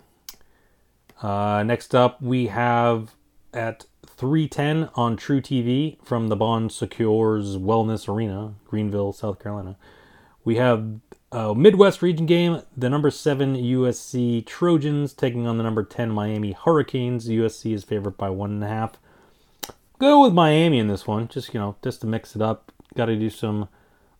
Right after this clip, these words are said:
underdogs and stuff, so I'm gonna go with Miami.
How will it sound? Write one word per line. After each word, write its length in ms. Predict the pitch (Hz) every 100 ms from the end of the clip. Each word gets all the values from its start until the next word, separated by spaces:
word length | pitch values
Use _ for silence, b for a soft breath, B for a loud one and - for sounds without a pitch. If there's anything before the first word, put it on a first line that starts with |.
| -
underdogs 760 | 117 113 104 104 104 104 98
and 100 | 113
stuff, 460 | - - 110 107 -
so 460 | - 107 98 98 -
I'm 120 | 101
gonna 100 | 104
go 260 | 104 104 104
with 360 | 107 107 113
Miami. 800 | 107 104 117 117 127 98 82 85